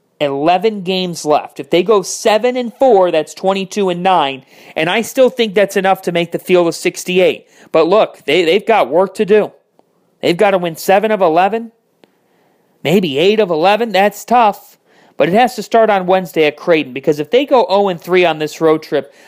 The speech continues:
I don't see how Saint John's recovers from that. That makes this a really tough road swing. And we'll get to the N C double A tournament conversation here in a little bit, uh, on a wholesome note.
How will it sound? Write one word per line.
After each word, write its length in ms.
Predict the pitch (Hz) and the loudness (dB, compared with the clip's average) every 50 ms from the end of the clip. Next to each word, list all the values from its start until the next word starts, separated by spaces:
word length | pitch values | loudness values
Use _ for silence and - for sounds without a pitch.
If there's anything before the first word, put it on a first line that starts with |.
| - - | -16 -8
I 160 | - 165 185 | -4 -2 -2
don't 300 | 202 180 226 214 185 - | 0 0 -2 -4 -4 -8
see 240 | - - - 190 175 | -10 -8 -6 -4 -4
how 220 | 151 147 156 151 | -2 0 -2 -2
Saint 320 | 143 - - 170 156 147 135 | -2 -4 -8 -8 -8 -8 -4
John's 320 | - 170 151 147 135 - | -2 -2 -2 -2 -2 -6
recovers 520 | 139 127 - - - 147 135 127 113 113 - | -14 -14 -8 -2 0 0 0 0 -4 -16 -16
from 260 | - - 120 110 110 | -12 -10 -10 -10 -10
that. 260 | 107 98 - - - _ _ _ _ _ _ _ _ _ _ _ _ _ _ _ _ _ _ _ _ _ _ _ _ _ - | -12 -16 -16 -18 -20 _ _ _ _ _ _ _ _ _ _ _ _ _ _ _ _ _ _ _ _ _ _ _ _ _ 0
That 240 | 156 175 190 - | 0 0 0 0
makes 300 | 170 170 170 156 - - | -2 -6 -8 -8 -8 -4
this 220 | - 170 160 - - | -2 -2 -2 -2 -4
a 120 | 139 120 104 - 131 | -8 -8 -8 -14 -10
really 380 | 143 170 208 208 180 160 160 | -2 0 2 2 2 0 -2
tough 380 | 147 - - 170 151 143 - - - | -4 -2 0 0 0 0 -2 -8 -14
road 360 | 135 135 151 151 147 143 143 | -4 0 2 2 2 2 -2
swing. 220 | - - 143 131 | -8 -12 -8 -4
And 100 | 151 190 | -2 0
we'll 80 | 254 294 | 0 0
get 240 | - 359 339 330 - | -2 -4 -6 -4 -2
to 240 | - 262 220 185 - - _ _ _ - - - - - | 2 2 2 2 0 -8 _ _ _ -20 -20 -20 -12 -4
the 120 | - 202 | 0 0
N 80 | 220 214 | 0 0
C 140 | - - 220 | -2 -2 -2
double 220 | 208 196 180 185 | 0 0 2 2
A 80 | 180 170 | 0 0
tournament 440 | 170 - 185 185 175 160 147 143 - | 0 -2 -2 -2 -2 -2 -4 -6 -4
conversation 680 | 160 160 151 143 139 147 - - 160 151 143 139 143 | -4 -2 -2 -2 -2 -4 -4 -2 -4 -4 -4 -4 -6
here 140 | 151 151 151 | -4 -4 -2
in 60 | 143 | 0
a 40 | 143 | 0
little 240 | 151 170 170 165 | 0 2 0 0
bit, 260 | 156 135 165 156 151 - | 0 0 0 0 0 -2
uh, 40 | - | -2
on 360 | 147 147 139 - - 151 147 | -2 -2 -2 -2 -2 -2 -2
a 100 | 139 127 | -2 -4
wholesome 680 | - - - - 196 202 202 196 - - - 156 147 147 | -6 -6 -4 0 2 2 2 2 0 -6 -8 -8 -6 -2
note. 320 | 151 151 135 110 101 _ | 0 0 0 0 -2 _